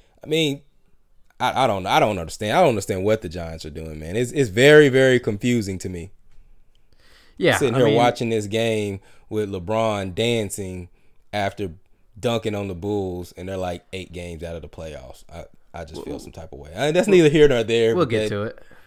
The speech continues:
Speaker 1: that moment kinda pissed me off right just
Speaker 2: We'll,
Speaker 1: right then.
Speaker 2: we'll get to it.
Speaker 1: <laughs>
Speaker 2: Um, you know, I, I think that, uh, I think Cleveland's headed in the right direction. I think Oakland's headed in the right direction, like you said. I think, I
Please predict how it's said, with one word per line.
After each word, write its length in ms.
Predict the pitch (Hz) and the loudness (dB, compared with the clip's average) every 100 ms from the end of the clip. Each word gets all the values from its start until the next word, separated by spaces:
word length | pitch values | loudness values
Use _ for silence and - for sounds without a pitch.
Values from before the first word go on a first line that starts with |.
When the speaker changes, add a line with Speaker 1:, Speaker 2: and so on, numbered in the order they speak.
| - - | -14 -6
Speaker 1:
that 160 | 117 | -4
moment 320 | 113 110 98 95 | -2 -2 -4 -8
kinda 180 | 98 | -10
pissed 340 | - - 98 95 | -10 -10 -10 -10
me 140 | 92 | -10
off 240 | 85 80 92 | -10 -10 -8
right 200 | 85 76 | -8 -10
just 120 | - | -10
Speaker 2:
We'll, 140 | 143 - | -10 -8
Speaker 1:
right 220 | 92 85 | -10 -10
then. 220 | 87 78 78 - - | -12 -12 -16 -18 -14
Speaker 2:
we'll 180 | 175 160 | -10 -8
get 200 | 156 - | -8 -10
to 160 | 85 | -12
it. 100 | 87 - _ _ - - | -12 -16 _ _ -10 0
Speaker 1:
<laughs> 0 | |
Speaker 2:
Um, 640 | 170 113 107 104 98 95 104 - - - - - _ - - - - - - - - - - | 2 2 0 -2 -4 -8 -12 -18 -20 -20 -20 -20 _ -20 -20 -20 -20 -20 -20 -20 -20 -20 -10
you 120 | 202 160 | -2 4
know, 120 | 120 | 4
I, 580 | - 151 165 160 101 143 | 4 2 4 2 2 -2
I 40 | |
think 300 | 139 185 180 | -2 -6 -2
that, 500 | 156 127 110 - - - _ _ _ - _ _ _ _ _ | -2 0 -2 -6 -14 -20 _ _ _ -20 _ _ _ _ _
uh, 540 | 120 117 107 98 95 87 - _ _ - | -14 -12 -10 -10 -12 -14 -20 _ _ -6
I 100 | 147 | -4
think 200 | 147 131 | -2 -2
Cleveland's 360 | - 131 113 104 | -2 -4 -4 -6
headed 200 | 113 104 | -8 -8
in 60 | 104 | -8
the 60 | |
right 180 | 104 104 | -8 -6
direction. 380 | 101 107 101 107 | -6 -8 -8 -10
I 60 | |
think 180 | 95 87 | -10 -8
Oakland's 320 | 110 127 107 110 | -6 -6 -6 -4
headed 140 | 107 | -4
in 40 | |
the 60 | 101 | -4
right 160 | 104 92 | -6 -6
direction, 320 | 104 101 95 | -8 -8 -10
like 140 | 92 | -10
you 100 | 110 | -10
said. 260 | 104 113 107 | -8 -4 -2
I 100 | 120 | -2
think, 280 | 139 180 - | -2 -2 -2
I 160 | 117 | -4